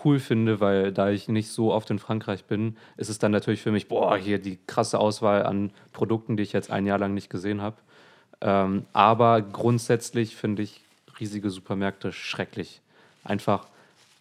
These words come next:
du gehst da raus, du hast das Gefühl, du warst irgendwie im Fitnessstudio. Also das ist, du wirst besch-, oh nee, das ist einfach eine Reizüberflutung, äh,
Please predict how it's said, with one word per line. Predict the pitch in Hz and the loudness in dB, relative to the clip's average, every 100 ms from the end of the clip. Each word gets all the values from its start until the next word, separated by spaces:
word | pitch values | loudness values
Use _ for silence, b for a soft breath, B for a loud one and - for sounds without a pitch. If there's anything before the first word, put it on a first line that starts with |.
| _ | _
du | 104 | -2
gehst | 117 117 | 0 2
da | 110 | 4
raus, | 104 110 117 - | 6 6 4 2
du | 113 | -2
hast | 107 | -2
das | 101 | -8
Gefühl, | - 120 | -6 -4
du | 104 | 0
warst | 101 98 | 0 -2
irgendwie | 110 104 101 104 | -2 -2 -2 -2
im | 104 98 | -4 -6
Fitnessstudio. | - - 101 - 98 92 92 | -8 -6 -6 -4 -6 -4 -2
Also | 95 92 92 | -2 -4 -6
das | 90 | -8
ist, | 107 - - b b b b _ _ _ - - _ | -16 -20 -20 b b b b _ _ _ -20 -20 _
du | - 117 | 0 2
wirst | 120 - | 4 4
besch-, | 135 - B B - | 2 0 B B -2
oh | 127 127 | 4 4
nee, | 127 131 | 4 2
das | 131 131 | 2 2
ist | 131 - | -2 0
einfach | 143 151 139 | 0 4 4
eine | 131 135 | 6 6
Reizüberflutung, | 135 151 - 131 123 - 123 127 120 - - _ _ _ - | 8 6 6 4 4 2 -2 0 -2 -4 -14 _ _ _ -2
äh, | 147 113 | 2 2